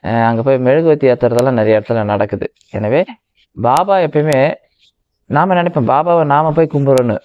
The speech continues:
பாபா அப்படி செய்யவே மாட்டாரு. தனக்கு வேண்டியவர்களை பாபா தேர்ந்தெடுப்பார். நமக்கு வேண்டிய பக்தர்களை பாபா தான் தேர்ந்தெடுப்பார். அதுக்கு பெரிய உதாரணம் நானே. ஏன்னா ஒரு காலத்துல நான் சாமியே கும்பிடாம இருந்தவன்,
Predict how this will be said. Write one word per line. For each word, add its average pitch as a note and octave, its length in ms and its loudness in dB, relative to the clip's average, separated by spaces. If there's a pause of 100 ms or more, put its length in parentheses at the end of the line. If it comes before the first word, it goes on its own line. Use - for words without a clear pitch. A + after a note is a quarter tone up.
பாபா C3+ 260 0
அப்படி B2+ 180 0
செய்யவே B2 340 2
மாட்டாரு. G#2 360 0 (260)
தனக்கு E3 400 0
வேண்டியவர்களை D3 840 2
பாபா A#2 280 0 (100)
தேர்ந்தெடுப்பார். C#3+ 680 0 (560)
நமக்கு C3+ 380 -2
வேண்டிய D#3+ 380 2
பக்தர்களை B2+ 500 0
பாபா C3 300 0
தான் C3 200 0
தேர்ந்தெடுப்பார். A2+ 580 0
அதுக்கு G#2 360 -2
பெரிய C3 340 2
உதாரணம் C3+ 400 0
நானே. A2 320 0 (120)
ஏன்னா A2 180 -4
ஒரு G#2+ 160 2
காலத்துல C3 320 2
நான் G#2+ 180 -4
சாமியே B2 400 0
கும்பிடாம B2+ 480 -2
இருந்தவன், A#2 360 0